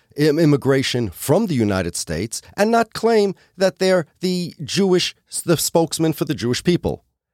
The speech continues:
Israel, because they were not strong enough in those days and their propaganda had not taken effect as much yet,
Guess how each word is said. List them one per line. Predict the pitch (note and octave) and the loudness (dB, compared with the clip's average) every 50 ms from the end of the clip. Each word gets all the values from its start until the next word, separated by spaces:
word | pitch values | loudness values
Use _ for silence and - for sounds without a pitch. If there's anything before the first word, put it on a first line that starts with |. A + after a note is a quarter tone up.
| _ _ _ _ _ _ - | _ _ _ _ _ _ 0
Israel, | E3 F#3 F3 A2+ B2 C3 A#2+ A2+ A2+ A2+ | 0 0 2 2 2 2 4 4 2 2
because | F2+ G2+ A2+ - - A#2 A2+ G#2+ - | 0 -4 -8 -4 -2 -2 -2 0 0
they | - G#2+ | 0 0
were | G#2 G2+ G#2 | 0 0 0
not | G2+ G2+ F#2+ - | 0 0 -2 -2
strong | - - - - F3+ F#3 D#3+ A#2+ | -4 -8 -2 0 2 2 2 2
enough | A2 F#2+ F2+ - - | 2 2 0 0 -2
in | F#2 | -4
those | E2+ E2+ E2+ D#2+ - | -2 -2 -4 -4 -4
days | - C#2 C2 D#2 E2+ F#2 | -6 -6 -6 -6 -6 -4
and | G2 G2 | -4 -6
their | F2+ | -6
propaganda | - - F#2+ F2 - F2+ D2+ D2+ G#2 A#2 C3 C3+ G#2+ G2 F#2 D#2 - _ - - - _ - | -6 -6 -8 -6 -6 -8 -4 0 0 2 2 2 2 0 0 -2 -2 _ -20 -20 -20 _ -4
had | G2+ F#2+ E2+ | -4 -2 0
not | G2 G#2 F#2+ - - | 0 0 0 -2 -2
taken | - F#2 - - E2+ | -4 -6 -4 -4 -6
effect | F2 - - D3+ D3 - - - - | -6 -2 0 -2 -2 -2 -4 -6 0
as | A2+ D3+ F#3+ E3+ D3+ | 0 2 2 2 0
much | B2+ G#2+ G#2 G2+ - - - - _ - | 0 2 2 0 -2 -6 -12 -12 _ -6
yet, | E2+ G2+ G2 G2 - - - | 0 0 2 2 0 -2 -6